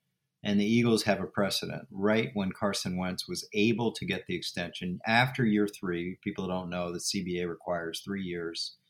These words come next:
before you can re-up somebody. They went right to Rent-, Wentz and gave him top of the market. You know, him and Goff got these top of the market deals.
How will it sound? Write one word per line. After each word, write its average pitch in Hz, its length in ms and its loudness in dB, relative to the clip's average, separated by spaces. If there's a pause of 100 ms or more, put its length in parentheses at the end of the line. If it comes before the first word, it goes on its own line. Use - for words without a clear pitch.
(280)
before 92 300 -4
you 85 120 -4
can 90 100 -8
re-up 90 340 -2
somebody. 80 580 -6 (720)
They 101 80 2
went 127 180 4
right 131 160 6
to 110 100 2
Rent-, 113 400 2
Wentz 113 440 2
and 92 100 2
gave 101 160 6
him 95 60 2
top 101 260 4
of 101 60 0
the 87 60 -4
market. 98 360 -2 (240)
You 95 80 -4
know, 87 160 -2
him 113 160 2
and 101 140 4
Goff 92 360 2
got 92 200 -2
these 90 180 -4
top 92 300 -2
of - 20 -6
the 87 80 -6
market 82 320 -6
deals. - 520 -8